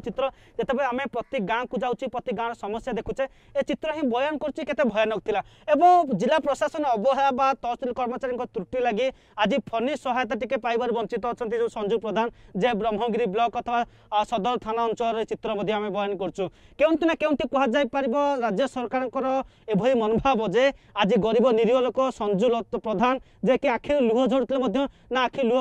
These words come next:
ପୋଛିବା ପାଇଁ କିଏ ଅଛନ୍ତି, ନା ଆଖି ଲୁହ ଶୁଖିବା ପରି ସେଭଳି କିଛି ସରକାରଙ୍କ ପ-, ଯୋଜନା ପହଞ୍ଚି ପାରୁଛି। ଯେ ଖାଇବା ପିଇବା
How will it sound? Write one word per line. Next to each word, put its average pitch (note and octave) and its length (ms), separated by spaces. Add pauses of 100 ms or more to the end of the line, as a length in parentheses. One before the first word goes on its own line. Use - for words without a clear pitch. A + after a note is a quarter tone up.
ପୋଛିବା B3+ 300
ପାଇଁ C4 160
କିଏ B3 160
ଅଛନ୍ତି, B3+ 300 (100)
ନା B3 80 (360)
ଆଖି B3+ 160 (100)
ଲୁହ A#3+ 100 (100)
ଶୁଖିବା A#3+ 300
ପରି A3+ 180
ସେଭଳି A3 260
କିଛି G#3+ 220
ସରକାରଙ୍କ G#3 360 (100)
ପ-, G#3 140 (260)
ଯୋଜନା G#3 320
ପହଞ୍ଚି G3 260
ପାରୁଛି। F#3+ 220 (360)
ଯେ D4+ 60 (220)
ଖାଇବା D#4+ 320
ପିଇବା D#4 180